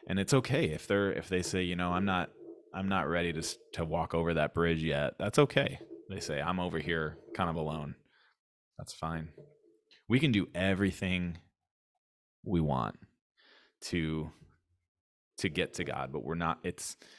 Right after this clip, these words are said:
it's not gonna happen <laughs> unle-, unless we have our faith in him, right? So that is the, that is the bridge illustration. I,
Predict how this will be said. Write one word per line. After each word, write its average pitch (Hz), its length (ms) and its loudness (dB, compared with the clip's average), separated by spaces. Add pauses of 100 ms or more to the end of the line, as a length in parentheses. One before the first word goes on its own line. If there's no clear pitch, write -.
(140)
it's - 140 -10
not 82 260 2
gonna 85 160 0
happen 69 440 -6 (360)
<laughs> - 380 -18
unle-, 76 300 -4
unless 78 380 -4
we 78 100 -4
have 69 180 -4
our 69 100 -2
faith - 300 -10
in 57 80 -8
him, - 220 -10 (320)
right? 82 260 -4 (720)
So 71 280 -4 (360)
that 120 360 4
is 101 300 2
the, 90 440 0 (260)
that 101 160 0
is 117 120 2
the 104 100 0
bridge 90 320 0
illustration. 82 840 -2 (460)
I, 101 580 4